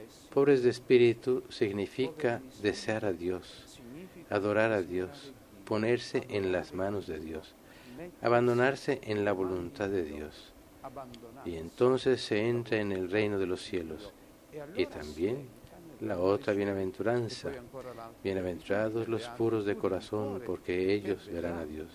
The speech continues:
Luisa ha buscado a Dios, lo ha visto, y nos lo dona a través de su espiritualidad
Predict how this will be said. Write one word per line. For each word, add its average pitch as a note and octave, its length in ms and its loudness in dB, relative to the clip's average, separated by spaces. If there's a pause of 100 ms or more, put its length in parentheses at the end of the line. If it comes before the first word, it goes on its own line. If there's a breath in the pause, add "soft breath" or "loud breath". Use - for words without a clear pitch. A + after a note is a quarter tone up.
(1040 loud breath)
Luisa A#2+ 500 2 (160)
ha F2+ 60 0
buscado F2+ 560 -4
a D#2+ 40 -6
Dios, F2+ 560 -8 (640)
lo E2 140 -4
ha F2+ 80 -2
visto, F#2+ 560 -8 (460)
y A2 100 0
nos G2 220 0
lo F#2+ 120 4
dona A#2 440 0
a F#2+ 100 4
través A2+ 580 2
de G#2 140 0
su - 160 -4
espiritualidad E2+ 1040 -2